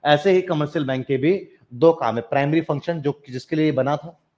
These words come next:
उसके बाद इसने और भी काम, धाम झाम इसने start कर दिया, secondary function हो गया, ठीक है जी। तो आइए primary function की मैं बात करता हूँ। भैया ये bank बना इसलिए था ताकि लोग अपने पैसे यहाँ पर जमा कर पाए,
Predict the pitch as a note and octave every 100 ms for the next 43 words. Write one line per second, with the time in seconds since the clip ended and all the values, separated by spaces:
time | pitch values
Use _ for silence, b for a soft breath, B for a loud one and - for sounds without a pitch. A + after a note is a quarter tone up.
0 | _ _ _ - G3+ C4 F#3+ F3+ G#3 G3
1 | F#3+ E3 D3 D#3+ D#3+ C#3 C#3 A#2 B2 B2+
2 | C3 E3 D3+ E3+ - A2 G#2 G#2+ G2 F3
3 | D#3 A2 G#2+ G#2 F#2 G2 F2+ D#2+ F#2 -
4 | D#3 G3 G#3 G3 _ _ _ _ E3+ C3
5 | G2 - _ F3+ F#3+ F#3+ F3+ D3 D3+ C#3
6 | C#3 B2+ A#2 - B2 - F3+ B B B
7 | - D#3 G3+ F#3+ C3 F#3 C#3+ D3 F#3+ -
8 | D#3 E3 E3 D#3+ C3+ D#3+ A#2 - C#3 B2+
9 | A#2+ B2 A#2 B2 A2 A2 A2 E2+ -